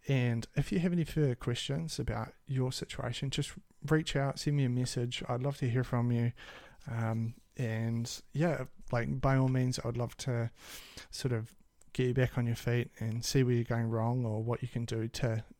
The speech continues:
to, um, yeah, to enhance your situation. But anyway, so that's all for today. I look forward to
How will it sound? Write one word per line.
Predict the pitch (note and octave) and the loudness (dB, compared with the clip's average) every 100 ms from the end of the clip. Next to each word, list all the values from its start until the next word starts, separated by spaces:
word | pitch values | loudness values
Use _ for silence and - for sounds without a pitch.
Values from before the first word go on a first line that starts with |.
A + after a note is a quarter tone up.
| - | -12
to, | - A#2 A2+ | -4 -2 0
um, | A2 A2+ A#2 - - - - - - - - _ - | -2 -2 -6 -8 -12 -12 -20 -20 -20 -20 -20 _ -6
yeah, | D#3+ | -4
to | D3 B2 | -2 -2
enhance | B2 C3+ B2+ - | 0 0 -2 -4
your | B2+ | -6
situation. | - - A#2+ F#3 - A#2 - | -6 -6 -2 -2 -2 -2 -2
But | A2+ - - | -4 -6 -2
anyway, | D#3+ A#2+ D#3 | 0 2 0
so | F#3+ - B2 B2 - - | -4 -4 -2 -2 -4 -2
that's | C#3 - | -2 0
all | C#3 | -4
for | - C#3+ | -2 -4
today. | - C3 B2+ G3 | -4 -2 -2 -2
I | E3+ | -4
look | B2+ - | -6 -8
forward | - B2+ - | -6 -6 -2
to | B2+ B2 | -2 0